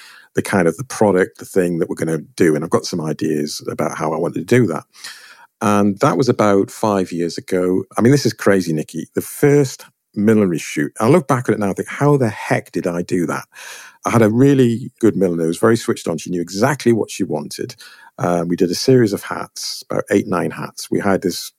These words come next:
the complete opposite of what we're doing now. We hired this big studio. I mean, it's the sort of studio you can bring a truck into,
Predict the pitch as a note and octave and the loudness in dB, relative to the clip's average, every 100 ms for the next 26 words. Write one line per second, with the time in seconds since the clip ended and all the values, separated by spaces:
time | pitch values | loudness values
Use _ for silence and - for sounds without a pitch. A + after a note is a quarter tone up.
0 | _ _ _ _ _ - - G#2 G2+ D2+ | _ _ _ _ _ -10 -4 0 2 2
1 | - A#2+ G#2+ G2 F2+ F#2+ E2+ D#2 D2+ D#2 | 2 2 4 4 4 2 2 -2 -4 -4
2 | D#2+ G2+ F2+ D#2 - C3+ B2+ - G2+ F#2+ | -4 -2 -2 -2 0 2 2 -2 2 2
3 | F2+ F2+ F2 F2+ - - G#2+ G2 - - | 4 4 2 0 -4 2 4 4 0 -2
4 | D3+ B2+ - A#2 G2+ G2+ F#2+ F#2 - A2+ | 0 0 2 4 4 2 0 0 0 -4
5 | - D#2+ C#2+ C#2 | -2 -6 -4 -6